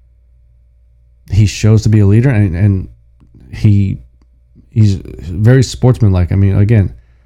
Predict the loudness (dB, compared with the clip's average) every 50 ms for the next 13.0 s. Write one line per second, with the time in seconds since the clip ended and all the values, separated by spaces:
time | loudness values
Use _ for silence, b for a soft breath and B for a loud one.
0 | _ _ _ _ _ _ _ _ _ _ _ _ _ _ _ -2 0 0 0 0
1 | 0 2 2 4 4 2 2 2 2 4 4 6 4 4 2 0 -4 -12 -20 -20
2 | -20 _ _ _ _ _ _ _ _ _ _ _ _ -6 -4 0 0 0 0 0
3 | -4 -6 0 2 2 4 4 4 2 2 2 0 -2 -2 0 0 2 2 2 0
4 | -2 -2 -2 0 0 0 0 0 0 0 0 0 -2 -6 -4 -4 -2 -2 -4 -6
5 | -10 -8 -2 0 2 2 2 2 2 2 0 0 -2 -2 -2 0 2 2 4 4
6 | 4 2 2 2 2 2 2 0 0 0 -2 0 0 -2 -4 -6 -12 -18 -20 _
7 | _ _ _ _ _ _ _ _ _ _ _ _ _ _ _ _ _ _ _ _
8 | _ _ _ _ _ _ _ _ _ _ _ -4 -4 -4 -2 0 2 4 4 4
9 | 4 2 2 2 2 2 2 2 2 2 2 2 0 -2 -4 -4 -2 0 2 2
10 | 2 2 2 0 0 -2 -4 -6 -10 -16 _ -4 0 2 2 2 2 0 0 0
11 | 0 0 -2 -2 -2 -2 -2 0 0 0 0 0 0 0 -2 -2 -2 0 0 2
12 | 2 2 2 0 0 -2 -4 -6 -4 -2 0 0 0 0 -2 -2 -2 -4 -8